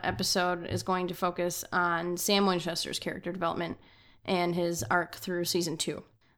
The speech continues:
Um, we're gonna hit on his themes and then some generic themes of the season. Other than that, this is gonna be pretty heavily focused on Sam, with bits of Dean and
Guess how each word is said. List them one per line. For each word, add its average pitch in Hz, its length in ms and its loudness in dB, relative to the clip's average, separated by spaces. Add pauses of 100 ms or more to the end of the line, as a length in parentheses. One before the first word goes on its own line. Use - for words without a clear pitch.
(120)
Um, 165 420 -6
we're 175 120 -4
gonna 170 120 -4
hit 180 140 -2
on 175 180 2
his 180 240 0
themes 226 640 4 (560)
and 233 160 6
then 226 140 6
some 214 200 4
generic 208 280 6
themes 196 240 6
of 170 60 -2
the 175 80 0
season. 214 640 4 (460)
Other 202 160 6
than 196 120 6
that, 185 340 4 (260)
this 185 160 0
is 180 100 -4
gonna 190 120 2
be 180 100 2
pretty 185 440 0 (100)
heavily 185 260 0
focused 180 320 -2
on 175 120 0
Sam, 180 500 2 (480)
with 196 360 2
bits 202 200 4
of 180 180 2
Dean 185 440 0 (260)
and 170 540 0